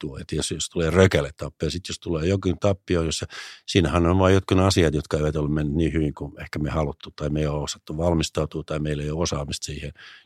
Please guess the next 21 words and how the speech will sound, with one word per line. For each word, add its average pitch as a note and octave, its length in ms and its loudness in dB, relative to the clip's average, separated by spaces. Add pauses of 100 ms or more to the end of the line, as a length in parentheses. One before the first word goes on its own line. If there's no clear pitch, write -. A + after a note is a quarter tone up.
niin, D#2 100 -4
tota, D#2 260 -4
sit - 140 -8
me D2+ 160 -4
vaan D2+ 240 -6
se, - 180 -16
se - 100 -18
niinku D#2+ 160 -6
yhdessä D#2 340 -2
analysoidaan. D2+ 640 -6
Mut D2+ 140 -6
jos - 80 -8
se D#2+ 100 2
rökäle F#2 360 6
tappio - 360 -4
on C#2 60 -6
tullut, - 220 -18
niin - 120 -16 (1120)
hei, D2 260 0 (160)
eteenpäin, D2+ 640 0
et - 160 -4